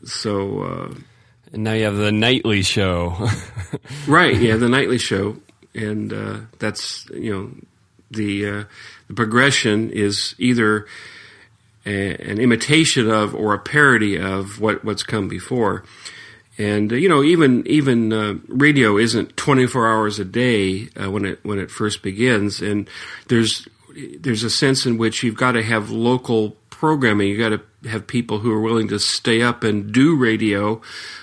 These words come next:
Speaker 1: let alone develop an audience
Speaker 2: That's
Speaker 1: for,
Speaker 2: why you
Speaker 1: uh,
Speaker 2: got college kids at midnight that finally get to spin their own tunes on campuses. <laughs>
Speaker 1: Right,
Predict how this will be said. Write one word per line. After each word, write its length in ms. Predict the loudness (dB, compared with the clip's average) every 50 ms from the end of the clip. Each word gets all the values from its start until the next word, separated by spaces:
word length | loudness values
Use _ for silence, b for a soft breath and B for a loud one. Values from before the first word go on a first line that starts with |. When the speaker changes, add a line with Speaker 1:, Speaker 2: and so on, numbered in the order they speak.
| B B
Speaker 1:
let 220 | 0 2 2 4
alone 560 | 4 4 4 6 6 6 6 4 4 2 0
develop 400 | 0 0 2 2 2 2 2 2
an 100 | 2 4
audience 720 | 6 6 6 6 6 4 2 0 -2 -4 -4 -4 -6 -8 -10 -10
Speaker 2:
That's 180 | -8 -4 0
Speaker 1:
for, 60 | 2
Speaker 2:
why 120 | 2 4 4
you 100 | 4 4
Speaker 1:
uh, 200 | 2 2 2 0
Speaker 2:
got 100 | -2 -4
college 400 | -4 -2 0 0 0 0 -2 -6
kids 460 | -4 -2 -2 -2 -2 -4 -8 -10 -10 -8
at 200 | -6 -4 -4 -2
midnight 560 | -2 -2 0 0 -2 -2 -2 -2 -4 -6 -8 _ -14
that 320 | -8 -6 -6 -6 -6 -8
finally 320 | -6 -4 -4 -2 -2 -2
get 160 | -4 -4 -6 -6
to 100 | -6 -8
spin 320 | -6 -6 -4 -4 -2 -2
their 160 | -2 -4 -4
own 180 | -4 -4 -4 -6
tunes 520 | -6 -6 -4 -4 -4 -6 -8 -10 -14 -14 -10
on 180 | -8 -6 -6 -4
campuses. 680 | -6 -6 -6 -6 -8 -10 -6 -4 -4 -4 -4 -4 -6 -8 -10 -10
<laughs> 80 | -18 -16 _ -8 -4
Speaker 1:
Right, 380 | 0 2 4 4 4 2 0